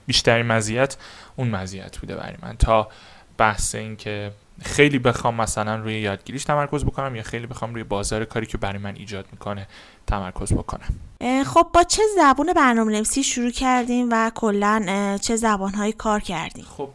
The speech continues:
Speaker 1: در رابطه با زبان‌های برنامه‌نویسی که کار کردم، اه، می‌شه گفتش که تمام اکثر زبان‌های برنامه‌نویسی که خب خیلی به کارم میومد رو، اه، باشون کار کردم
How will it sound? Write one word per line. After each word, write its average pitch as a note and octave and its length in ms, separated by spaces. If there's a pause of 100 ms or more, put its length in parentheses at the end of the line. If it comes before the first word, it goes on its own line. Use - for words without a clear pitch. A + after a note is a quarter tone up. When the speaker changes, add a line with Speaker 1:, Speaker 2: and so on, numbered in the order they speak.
Speaker 1:
در C#3+ 200
رابطه D3 300
با G3+ 120
زبان‌های D3 500
برنامه‌نویسی D3 680
که F3 120
کار C#3 260
کردم، C3 680 (140)
اه، A#2+ 380
می‌شه A#2 320
گفتش C3 340
که B2+ 80
تمام B2 440 (460)
اکثر A#2+ 420
زبان‌های A2 400
برنامه‌نویسی G#2 460
که C#3 100
خب A2 140
خیلی C3 240
به G2+ 80
کارم G#2+ 360
میومد A2 500
رو، C#3+ 340 (600)
اه، G2 340 (540)
باشون A2 320
کار C#3+ 280
کردم A#2+ 720